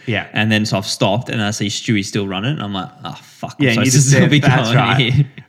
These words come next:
Speaker 1: Um, and I, yeah, I remember 'cause I was like, "Oh, I'll, I'll leave this four hundred to help you and Stewie out." And then I'm like, can feel someone, like, breathing on my neck. And so I'm not even looking at my watch at this point. I'm like, "Oh, fuck, I'm going too slow. I'm going too slow." I'm, like, running, running, running.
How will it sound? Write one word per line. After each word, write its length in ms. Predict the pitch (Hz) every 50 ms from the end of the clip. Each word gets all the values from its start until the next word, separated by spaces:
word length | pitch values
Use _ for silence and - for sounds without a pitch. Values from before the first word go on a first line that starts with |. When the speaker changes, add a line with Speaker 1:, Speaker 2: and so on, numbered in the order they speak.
| - - 117
Speaker 1:
Um, 320 | 117 120 120 120 113 98 -
and 180 | - 123 120 120
I, 360 | - 113 113 113 113 113 113 110
yeah, 300 | 110 110 - 113 107 98
I 40 | 101
remember 220 | 104 107 107 107 101
'cause 120 | - 107 104
I 160 | 101 98 95
was 160 | 98 98 95
like, 160 | 95 98 95
"Oh, 40 | 92
I'll, 260 | 90 87 87 95 92 -
I'll 160 | 95 95 95
leave 200 | 95 95 95 92
this 120 | 92 98 -
four 200 | - - 90 98
hundred 220 | 92 92 92 90
to 40 | -
help 220 | - 98 90 - -
you 280 | 92 92 92 92 87 - -
and 320 | 95 95 95 92 92 92 90
Stewie 460 | - - - - 101 95 92 92 95
out." 360 | 98 90 87 92 107 - - - - _ _ _ -
And 560 | 107 104 98 98 98 95 98 95 92 - - - _ 127
then 300 | 107 104 98 98 95 95
I'm 180 | - 104 98
like, 160 | 101 92 - -
can 120 | - 117
feel 480 | - - - - - 131 131 120 104 101
someone, 300 | - 110 101 95 95 -
like, 80 | 107 -
breathing 460 | 104 101 107 113 117 120 110 113 107
on 60 | 101 95
my 80 | 95 95
neck. 480 | 98 101 95 - 92 143 - - - - - - - -
And 100 | - 107 110
so 80 | 120
I'm 140 | - 127 131 139
not 120 | 135 131
even 200 | 117 107 104 104
looking 180 | 120 127 120 131
at 60 | 113
my 80 | 104 107
watch 240 | 98 104 104 - -
at 80 | 104
this 100 | 98 98
point. 140 | - - 98
I'm 80 | 101 101
like, 120 | 98 -
"Oh, 60 | 117
fuck, 300 | 110 - - - 107 -
I'm 60 | 123 120
going 160 | 120 117 117
too 140 | 117 113 101
slow. 280 | - - 104 104 107 107 - - - -
I'm 60 | 131
going 140 | 123 120 120
too 100 | 120 117 107
slow." 140 | - 113 110
I'm, 80 | 107
like, 140 | 110 107 80
running, 180 | 110 110 110 110
running, 180 | 110 107 107 107
running. 140 | 101 -